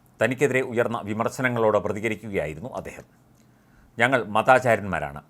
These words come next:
രാഷ്ട്രീയ പ്രസ്താവനകൾ നടത്തേണ്ടവരല്ല. എന്നാൽ രാഷ്ട്രീയക്കാർ മതത്തിൽ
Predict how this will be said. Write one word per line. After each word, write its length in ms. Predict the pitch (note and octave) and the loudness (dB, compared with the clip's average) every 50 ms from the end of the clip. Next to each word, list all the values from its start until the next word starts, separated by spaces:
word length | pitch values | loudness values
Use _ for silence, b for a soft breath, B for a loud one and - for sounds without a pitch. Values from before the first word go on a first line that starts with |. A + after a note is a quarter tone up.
| _ - E2 F#2 | _ -10 -4 -4
രാഷ്ട്രീയ 340 | G2 G2+ - - B2+ B2 | -4 -4 -4 -4 -4 -4
പ്രസ്താവനകൾ 580 | A#2+ - A2 - - B2 A2+ G#2+ A2 G#2 G#2+ G2+ | -2 -2 -6 -2 2 2 2 2 2 -2 -4 -4
നടത്തേണ്ടവരല്ല. 760 | F#2+ G2 F#2 G2 - A#2 G#2+ G2 F#2+ F2+ F2 E2+ E2+ D#2 D2+ D2+ - _ _ _ _ _ _ - | -2 -2 -2 -2 0 0 0 2 2 2 2 0 0 -2 -4 -8 -14 _ _ _ _ _ _ -6
എന്നാൽ 260 | A#2 B2 A#2 C3 D3 C#3+ b b b b - | -2 0 0 0 -2 -4 b b b b 2
രാഷ്ട്രീയക്കാർ 560 | A#2 B2 - - - E3+ D#3+ D3 D#3+ D3+ B2+ | 4 4 4 2 0 -2 -2 2 2 2 2
മതത്തിൽ 460 | G#2+ A#2 A2 A2 A#2+ B2+ - C3+ B2 | 2 0 0 0 0 0 0 -2 -4